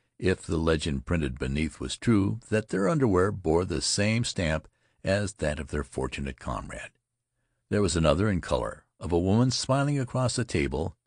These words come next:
at her husband, who smiled back while they ate a particular brand of beans.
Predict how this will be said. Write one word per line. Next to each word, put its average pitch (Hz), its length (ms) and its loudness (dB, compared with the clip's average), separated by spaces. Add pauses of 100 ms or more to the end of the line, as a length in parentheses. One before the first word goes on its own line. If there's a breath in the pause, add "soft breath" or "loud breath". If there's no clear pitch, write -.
(400)
at 78 160 0
her 107 100 0
husband, 92 500 -2
who 113 100 2
smiled 117 420 0
back 67 320 -2
while 87 200 2
they 85 140 0
ate 98 240 0
a 90 100 0
particular 139 720 0 (200)
brand 85 340 0
of 80 140 -4 (100)
beans. - 560 -6